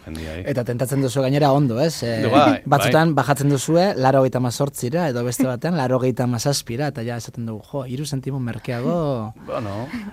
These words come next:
Speaker 2: zenbaki
Speaker 1: be-,
Speaker 2: biribila.
Speaker 1: beti, beti gehatzen da, ba, hori,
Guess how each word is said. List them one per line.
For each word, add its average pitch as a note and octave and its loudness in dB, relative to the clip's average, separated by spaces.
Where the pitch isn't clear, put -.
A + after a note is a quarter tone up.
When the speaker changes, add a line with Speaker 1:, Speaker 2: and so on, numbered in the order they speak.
Speaker 2:
zenbaki C#3 2
Speaker 1:
be-, C#3 2
Speaker 2:
biribila. C3+ 4
Speaker 1:
beti, C3 4
beti A#2+ 0
gehatzen A#2 0
da, A2 0
ba, A2 2
hori, A2+ 2